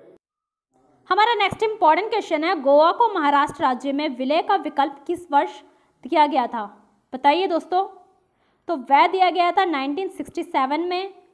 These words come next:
ओके, वर्ष नाइनटीन सिक्सटी सेवन में गोवा को महाराष्ट्र राज्य में विलय का विकल्प दिया गया था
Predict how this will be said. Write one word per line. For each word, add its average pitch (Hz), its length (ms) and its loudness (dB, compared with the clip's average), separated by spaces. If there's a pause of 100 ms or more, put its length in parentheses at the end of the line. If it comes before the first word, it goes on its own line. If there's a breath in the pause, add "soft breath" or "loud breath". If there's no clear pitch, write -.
(120)
ओके, 285 380 0 (600 soft breath)
वर्ष 330 340 4
नाइनटीन 403 460 -2
सिक्सटी 370 320 -6
सेवन 311 320 0
में 330 200 -2
गोवा 269 280 2
को 370 180 -2
महाराष्ट्र 269 520 -2
राज्य 277 300 0
में 330 120 -2
विलय 254 260 -4
का 330 120 -4
विकल्प 277 460 -2
दिया 320 180 0
गया 302 200 0
था 320 180 0